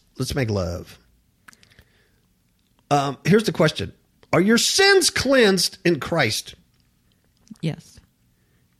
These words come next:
Speaker 1: You go to church, you get saved.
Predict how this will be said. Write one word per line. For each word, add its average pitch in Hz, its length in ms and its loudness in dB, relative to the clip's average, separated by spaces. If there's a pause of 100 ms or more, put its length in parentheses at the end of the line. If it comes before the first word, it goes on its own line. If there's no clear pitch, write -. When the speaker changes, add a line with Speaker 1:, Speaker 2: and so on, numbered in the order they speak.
(1800)
Speaker 1:
You 120 120 -2
go 185 140 2
to 285 80 -2
church, 220 300 0
you 160 40 0
get 185 200 0
saved. 117 420 -4